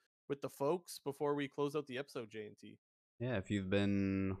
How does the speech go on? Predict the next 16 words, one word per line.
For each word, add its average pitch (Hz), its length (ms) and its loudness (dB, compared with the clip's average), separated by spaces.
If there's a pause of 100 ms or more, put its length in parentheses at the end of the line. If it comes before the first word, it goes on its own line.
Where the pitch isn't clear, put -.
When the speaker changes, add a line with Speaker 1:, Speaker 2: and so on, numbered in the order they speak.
Speaker 2:
listening 107 480 2
to 113 100 0
this 110 180 0
episode, 131 640 4 (880)
hopefully 104 680 2 (120)
you've 98 220 -2
recognized 135 600 0
that - 40 -16
the - 80 -12
sound 185 260 2
quality 104 320 4
has 107 220 6
improved 156 320 4
a 165 40 2
little 165 200 8
bit. 170 280 6